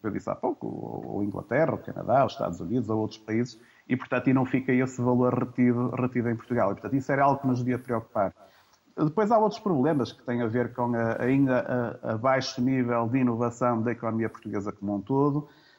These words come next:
ah, os recursos públicos não estarem muitas vezes,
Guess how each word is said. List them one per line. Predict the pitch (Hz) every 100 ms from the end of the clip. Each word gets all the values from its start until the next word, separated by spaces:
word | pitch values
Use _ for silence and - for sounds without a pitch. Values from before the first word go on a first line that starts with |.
| -
ah, | - -
os | 160 135
recursos | 131 - 131 -
públicos | - 147 131 117 110 -
não | 143
estarem | 139 - 143 131
muitas | 123 131 131 120
vezes, | 123 127 110 -